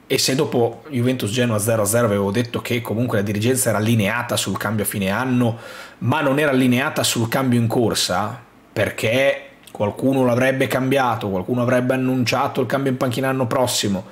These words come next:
e invece qualcuno ha preferito rimanere così, vi dico che probabilmente anche quel qualcuno, Scanavino, che all'epoca aveva deciso di non dir niente, sta iniziando a muoversi per sondare il terreno, i piani ancora più in alto,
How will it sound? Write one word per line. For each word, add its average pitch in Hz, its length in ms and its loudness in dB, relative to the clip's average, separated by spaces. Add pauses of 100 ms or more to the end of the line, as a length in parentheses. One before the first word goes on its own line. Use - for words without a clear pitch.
(180)
e - 100 -6
invece 123 340 0
qualcuno 123 320 2
ha 120 40 2
preferito 123 440 0
rimanere 117 360 2
così, 131 500 0 (1120)
vi 120 100 0
dico 156 240 2
che 127 120 0
probabilmente 139 1000 2 (100)
anche 123 320 0
quel 120 200 2
qualcuno, 120 720 2 (1160)
Scanavino, 117 800 0 (160)
che - 100 -4
all'epoca 113 640 -2
aveva 107 320 0
deciso 113 460 2
di 120 420 0
non 110 200 0
dir 143 140 2
niente, 139 560 2
sta 135 140 -2
iniziando 117 380 2
a - 20 2
muoversi 107 440 2
per 110 140 -2
sondare 101 320 -2
il 98 100 -2
terreno, 113 320 0
i 104 60 -2
piani 117 320 0
ancora 110 360 0
più - 160 -2
in 117 80 2
alto, 117 720 0